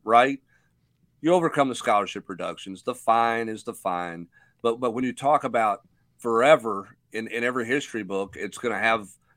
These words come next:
what the record was, and then it's gonna have an L beside it, or it's gonna say vacated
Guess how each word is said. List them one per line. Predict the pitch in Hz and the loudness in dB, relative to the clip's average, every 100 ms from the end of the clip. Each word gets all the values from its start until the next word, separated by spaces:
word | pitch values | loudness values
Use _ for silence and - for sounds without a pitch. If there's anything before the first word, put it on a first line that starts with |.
| _ | _
what | 113 120 | -2 0
the | 110 | 0
record | 120 156 127 | 2 2 0
was, | 101 98 107 107 | -2 -2 -2 -4
and | 101 | -8
then | 110 | -6
it's | 110 | -8
gonna | - 110 | -8 -4
have | 117 | -2
an | 110 | 0
L | 113 143 | 4 4
beside | 107 98 98 95 | 2 -4 -2 -2
it, | 107 | -2
or | 104 | -6
it's | 92 | -6
gonna | 113 101 | -8 -6
say | 113 | -6
vacated | 98 113 139 - 95 87 98 | -2 0 -2 -2 -6 -6 -10